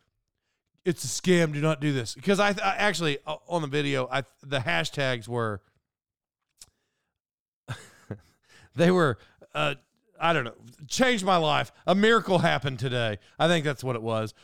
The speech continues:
"My life has been changed. Publishers Clearinghouse finally came to my house." Uh, and then actually in the video, it was the phone number. It's the same phone number you're gonna hear 'em say. I don't care. It's a scam. Blow 'em up if you want to. Don't give 'em your money 'cause it's a scam,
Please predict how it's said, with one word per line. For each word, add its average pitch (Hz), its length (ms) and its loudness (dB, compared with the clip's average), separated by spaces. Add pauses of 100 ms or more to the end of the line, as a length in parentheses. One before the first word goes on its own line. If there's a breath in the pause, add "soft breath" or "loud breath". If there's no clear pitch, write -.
"My 175 140 4
life 190 280 2
has 170 120 -4
been 156 200 -2
changed. 143 580 -4 (320 soft breath)
Publishers 180 460 -2
Clearinghouse 165 480 0
finally 165 300 0
came 160 240 -2
to 147 60 -6
my 143 140 -2
house." 131 460 -4 (560)
Uh, 180 420 4 (100)
and 190 380 -2
then 190 180 0
actually 170 600 0
in 170 240 2
the 143 80 -4
video, 147 580 2 (360 soft breath)
it 156 80 -2
was 147 140 -2
the 131 100 -6
phone 170 260 2
number. 107 240 -4
It's 95 100 -10
the 180 120 -2
same 165 140 0
phone 165 180 2
number 151 160 -2
you're 147 100 -4
gonna 147 160 -2
hear 151 80 0
'em 143 80 -4
say. 139 320 -2
I 127 60 -2
don't 160 120 -4
care. 131 160 -2
It's 151 140 -8
a - 20 -6
scam. 147 460 -4 (140)
Blow 143 340 0
'em 160 80 0
up 165 160 0
if 113 120 -12
you 113 100 -4
want 110 220 -6
to. 113 180 -4 (380 soft breath)
Don't 180 440 2
give 208 200 4
'em 190 240 -2
your 165 160 0
money 170 380 4 (200 soft breath)
'cause 151 220 -2
it's 127 140 -14
a - 160 -8
scam, 165 420 -2